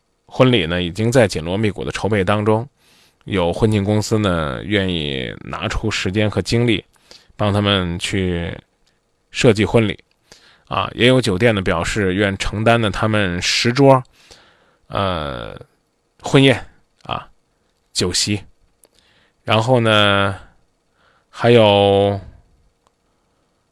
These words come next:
这个婚车啊，给他们提供的这个服务。当然呢还有我啊，我是站出来表态说我要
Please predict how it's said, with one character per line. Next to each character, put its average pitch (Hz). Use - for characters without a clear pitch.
这 104
个 92
婚 135
车 160
啊， -
给 -
他 104
们 98
提 -
供 113
的 104
这 95
个 92
服 107
务。 -
当 110
然 104
呢 101
还 -
有 110
我 101
啊， 50
我 92
是 98
站 104
出 92
来 90
表 85
态 98
说 90
我 92
要 98